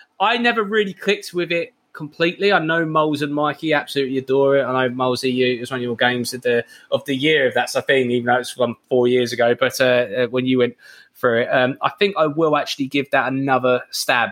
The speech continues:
because I feel like at some point it will click. And Moles, uh, Mike, you keep telling me about this scene where he gets his, his straps back or something, and you keep telling me it's one of the most emotional scenes in a video game. I need to play it till I get to that point.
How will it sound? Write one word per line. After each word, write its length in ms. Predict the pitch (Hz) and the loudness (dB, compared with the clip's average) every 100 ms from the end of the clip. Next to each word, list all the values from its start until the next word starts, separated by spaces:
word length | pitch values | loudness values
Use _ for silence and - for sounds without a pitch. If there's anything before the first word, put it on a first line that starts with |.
| - | -4
because 240 | 117 123 | -4 0
I 120 | 127 | 0
feel 200 | 123 165 143 | 2 2 2
like 160 | 135 | 0
at 100 | 139 | -2
some 200 | - 160 | 0 -2
point 240 | 151 143 123 | 0 0 0
it 60 | |
will 160 | 120 120 | -4 -6
click. 340 | - 123 107 | -2 -2 0
And 140 | 135 127 | -2 0
Moles, 380 | 151 147 135 156 | 0 0 -2 -2
uh, 80 | 156 | 2
Mike, 260 | 190 156 170 | 2 0 -2
you 60 | |
keep 120 | 180 | -4
telling 160 | - 175 | 0 0
me 40 | 160 | 0
about 180 | 156 | 0
this 140 | 147 - | -2 0
scene 220 | 170 147 | 0 2
where 100 | 135 | 2
he 80 | 131 | 2
gets 260 | 143 - | 0 -2
his, 340 | 139 135 - - _ _ _ _ - | -4 -4 -6 -12 _ _ _ _ -6
his 120 | 127 | -2
straps 480 | - 165 156 - - | 0 0 -2 -2 -6
back 340 | - 110 - | -2 -2 -2
or 140 | 110 104 | -6 -2
something, 540 | 110 101 - 113 120 135 | 0 -2 -2 -2 -2 -2
and 120 | 123 | -2
you 60 | 123 | 0
keep 160 | 139 | -2
telling 160 | - 127 | 0 0
me 40 | |
it's 100 | 123 | 0
one 100 | 131 | -2
of 40 | 120 | -2
the 20 | |
most 160 | 117 | -2
emotional 480 | 127 123 120 - 120 | 0 0 0 -2 -4
scenes 340 | - 131 120 120 | 0 -2 0 0
in 80 | |
a 60 | 117 | 2
video 280 | 123 117 113 | 2 2 2
game. 260 | 107 107 113 | 0 0 0
I 40 | |
need 80 | 127 | 0
to 60 | - | -2
play 200 | 131 120 | -2 -2
it 80 | |
till 100 | 120 | -2
I 40 | 113 | -4
get 120 | 117 | -4
to 40 | - | -4
that 160 | 107 | -4
point. 220 | - 104 | -4 -6